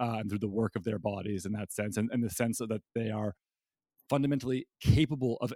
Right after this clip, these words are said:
exceptional physical feats through their bodies. That's so s-, core to the identity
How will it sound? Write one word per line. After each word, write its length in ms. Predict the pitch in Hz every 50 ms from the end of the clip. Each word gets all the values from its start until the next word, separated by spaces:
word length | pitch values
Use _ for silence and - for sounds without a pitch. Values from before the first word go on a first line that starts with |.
| -
exceptional 960 | - - - - - - 147 139 - - - - 131 123 120 113 110 110 - _ -
physical 540 | - - - - 131 110 123 120 - 113 92
feats 600 | - - - 170 131 - - - - - - - _ _ _ -
through 140 | 117 120 -
their 140 | 247 120 95
bodies. 380 | - 120 127 123 113 104 95
That's 180 | - 104 - -
so 100 | 117 104
s-, 180 | - - - -
core 380 | - - - 160 156 127 120 113
to 80 | -
the 120 | - 123 107
identity 360 | 101 110 113 117 107 107